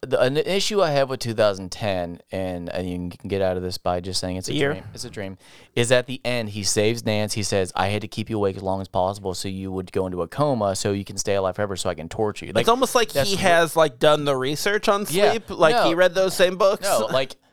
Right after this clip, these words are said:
Speaker 2: Or
Speaker 1: Good for him.
Speaker 2: gigaplasts.
Speaker 1: That's fucking so terrible to do. But then at the end, he's, like, gonna kill her. So you're like, "Wait, wait, wait. Why?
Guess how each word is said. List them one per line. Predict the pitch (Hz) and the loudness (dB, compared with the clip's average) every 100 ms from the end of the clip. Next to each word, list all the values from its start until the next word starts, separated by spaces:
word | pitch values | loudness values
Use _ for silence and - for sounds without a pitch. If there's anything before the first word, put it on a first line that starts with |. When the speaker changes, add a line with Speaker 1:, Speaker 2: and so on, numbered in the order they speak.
| _ _ - | _ _ -2
Speaker 2:
Or | 175 | 0
Speaker 1:
Good | 160 160 | 2 2
for | |
him. | 151 160 139 | 4 4 4
Speaker 2:
gigaplasts. | 123 - - | 0 -6 -4
Speaker 1:
That's | 123 127 - | 2 2 0
fucking | - 127 - 113 98 | 0 0 2 0 2
so | - 147 139 131 120 | 2 6 8 8 6
terrible | 117 127 101 101 101 104 | 2 0 2 2 2 0
to | 107 | 2
do. | 156 165 - - - | 2 2 0 -12 0
But | 143 143 | 2 4
then | 180 180 | 4 4
at | - | 0
the | 156 | 0
end, | 170 170 | 2 2
he's, | 151 | 4
like, | 143 123 | 2 2
gonna | 147 143 | 2 2
kill | - 165 208 180 | 0 0 4 4
her. | 110 | 4
So | 151 | 4
you're | 151 | 4
like, | 143 | 4
"Wait, | 180 208 311 277 | 2 2 4 4
wait, | 180 226 | 4 4
wait. | 208 175 | 4 2
Why? | 117 151 190 190 | 2 2 2 -2